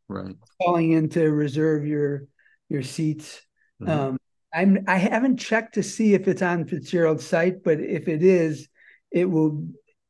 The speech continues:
Speaker 2: it, when it, when it does appear, it'll be on their calendar December seventh for sure.
Speaker 1: All right. Ron Lazzaretti's new album is titled Fathead Sunday Paper, which is out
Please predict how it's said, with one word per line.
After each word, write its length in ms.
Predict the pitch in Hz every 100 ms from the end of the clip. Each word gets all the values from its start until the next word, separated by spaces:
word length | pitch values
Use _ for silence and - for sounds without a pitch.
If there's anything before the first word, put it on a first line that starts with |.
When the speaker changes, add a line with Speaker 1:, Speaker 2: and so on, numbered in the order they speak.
| -
Speaker 2:
it, 260 | - - _
when 240 | 190 185
it, 100 | 190
when 160 | 196 185
it 120 | 165
does 180 | 208 170
appear, 340 | 165 190 175
it'll 140 | 165 151
be 400 | 147 160 156 175 - _ _ -
on 160 | 160
their 160 | 156 143
calendar 500 | 143 156 139 135 139
December 480 | 135 127 156 135 143
seventh 460 | - 135 - 127
for 160 | - -
sure. 460 | - 71 71 - - _ _ _ _ -
Speaker 1:
All 120 | 95
right. 420 | 92 92 92 92 90 _ - - -
Ron 500 | 117 131 110 95 90 -
Lazzaretti's 800 | 98 98 101 95 123 117 104 92
new 200 | 104 98
album 380 | 104 117 104 98
is 120 | 98
titled 400 | - 107 98 92
Fathead 440 | - 113 104 104
Sunday 300 | - 101 98
Paper, 500 | 92 120 113 110 98 - _ _
which 200 | - 107
is 140 | 113 131
out 380 | 135 107 -